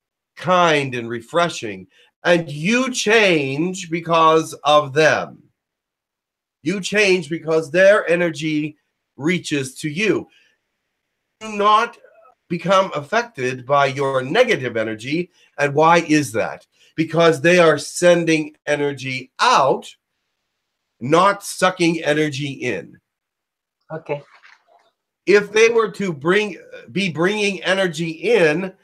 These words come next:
Speaker 1: they would gain your thought process and negativity or whatever it is that you're as. And you see, but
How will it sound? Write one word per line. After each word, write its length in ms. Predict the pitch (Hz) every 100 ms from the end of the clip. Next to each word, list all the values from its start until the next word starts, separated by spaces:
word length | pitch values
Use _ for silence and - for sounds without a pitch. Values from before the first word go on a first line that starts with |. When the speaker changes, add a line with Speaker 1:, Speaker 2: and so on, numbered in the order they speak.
| _ -
Speaker 1:
they 300 | 123 185 202
would 340 | 170 165 139 117 - _ 123
gain 400 | 165 175 165 160
your 540 | 110 107 156 269 262
thought 380 | 170 151 131 120
process 600 | 131 123 120 123 123 123
and 140 | 113 117
negativity 840 | 110 110 107 117 110 120 123 120 _ _
or 200 | 123 135
whatever 440 | 143 160 156 147
it 140 | 143 143
is 200 | 143 131
that 200 | 131 170
you're 180 | 175
as. 180 | 139 110 - - -
And 160 | 165 185
you 80 | 180
see, 340 | 196 190 139 -
but 420 | 233 202 -